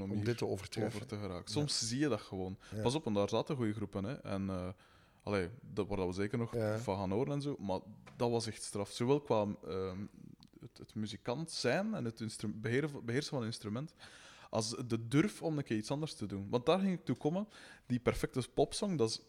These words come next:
Speaker 1: inderdaad, dat is geweldig. Maar ik mis zo de, de durf om een keer,
Speaker 2: Mhm.
Speaker 1: allee, om geen klassieke songstructuur, geen
Speaker 2: Ja,
Speaker 1: strofe,
Speaker 2: bijvoorbeeld.
Speaker 1: refrein, strofe, refrein. Het is
Speaker 2: Bijvoorbeeld.
Speaker 1: altijd dat en
Speaker 2: Ja.
Speaker 1: perfect gemaakt, maar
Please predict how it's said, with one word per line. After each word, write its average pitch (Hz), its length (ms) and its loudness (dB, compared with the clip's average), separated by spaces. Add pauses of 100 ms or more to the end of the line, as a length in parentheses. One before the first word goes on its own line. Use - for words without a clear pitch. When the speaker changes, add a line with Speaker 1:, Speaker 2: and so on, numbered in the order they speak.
(120)
Speaker 1:
inderdaad, 104 560 0
dat 95 120 -4
is - 60 -2
geweldig. 101 500 0 (360)
Maar 113 200 4
ik 104 160 -4
mis 123 420 2 (240)
zo 123 260 0
de, 101 580 4 (260)
de 107 280 -4
durf 139 320 0
om 135 220 -2
een 120 80 -2
keer, 110 160 -6 (240)
Speaker 2:
Mhm. 117 140 2
Speaker 1:
allee, 104 200 4 (200)
om 110 160 -6
geen 147 280 0
klassieke 156 380 -4
songstructuur, 156 600 -4
geen 127 180 0
Speaker 2:
Ja, 131 60 2
Speaker 1:
strofe, 156 220 4
Speaker 2:
bijvoorbeeld. 139 360 8
Speaker 1:
refrein, 156 240 6
strofe, 139 240 0
refrein. 110 280 2
Het 143 80 4
is 170 60 2
Speaker 2:
Bijvoorbeeld. 151 300 2
Speaker 1:
altijd 117 80 -6 (280)
dat - 0 -
en 117 60 0
Speaker 2:
Ja. 107 100 -2 (380)
Speaker 1:
perfect - 360 0
gemaakt, 127 380 -2
maar 123 220 0